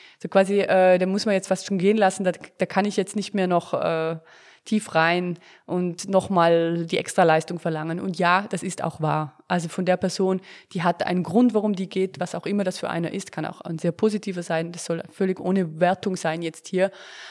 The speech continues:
Aber es macht natürlich überhaupt keinen Sinn, von so einer Person jetzt nochmal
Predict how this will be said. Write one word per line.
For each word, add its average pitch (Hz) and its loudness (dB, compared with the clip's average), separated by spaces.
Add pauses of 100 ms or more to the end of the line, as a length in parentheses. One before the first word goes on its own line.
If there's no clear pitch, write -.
(200)
Aber 196 4 (200)
es - -20
macht 190 2
natürlich - -4
überhaupt 196 2
keinen 175 0
Sinn, 214 -2
von 180 -4
so 180 -4
einer 175 0
Person 180 -2
jetzt 170 -4
nochmal 170 -4